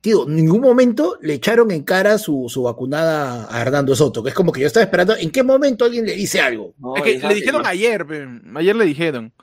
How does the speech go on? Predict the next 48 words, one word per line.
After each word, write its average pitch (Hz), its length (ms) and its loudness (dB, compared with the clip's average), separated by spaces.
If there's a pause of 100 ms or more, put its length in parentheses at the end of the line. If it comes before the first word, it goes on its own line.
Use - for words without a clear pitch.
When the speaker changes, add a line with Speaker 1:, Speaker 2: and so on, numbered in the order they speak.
Speaker 2:
Ah, 147 260 -6
ya 151 80 -2
pa' 165 120 -2
Speaker 3:
Y 147 60 0
Speaker 2:
qué, 113 400 0
ya, 143 140 0
ya, 143 80 -2
noticia 156 360 -2
quemada, 127 400 -2
ya. - 200 -12 (240)
Speaker 1:
Claro. 185 380 2
Speaker 3:
Sí, 196 240 4
mano, 156 420 -2
es 175 60 -4
periódico 208 380 4
de 151 60 4
ayer 151 200 -2
ese. 117 160 -12 (480)
Speaker 2:
Ah, 123 200 -2
Speaker 1:
Más 220 100 6
bien, 233 40 4
Speaker 2:
yo 285 60 6
estaba - 180 4
Speaker 1:
Hernando 247 280 4
Speaker 2:
esperando, - 20 4
Speaker 1:
de 311 60 4
Speaker 2:
yo 226 60 6
estaba - 0 -
esperando 226 320 0
Speaker 1:
Soto, 175 60 0
Speaker 2:
Urresti 160 300 -2
ahí. 123 260 0
Speaker 1:
o - 40 -10
sea, - 320 -4
Speaker 2:
Urre-, 156 180 0
Speaker 1:
claro, - 140 4
Speaker 2:
Urresti 208 120 2
Speaker 1:
o 220 40 4
sea, 233 160 0
Speaker 2:
que 220 80 0
se 175 80 -2
mordía 156 320 2
la 185 80 4
lengua, 190 220 0 (100)
man. 151 240 -14 (240)
Speaker 1:
Sí. 123 300 -10 (200)
Speaker 2:
Le 113 200 -8
digo, 151 220 -6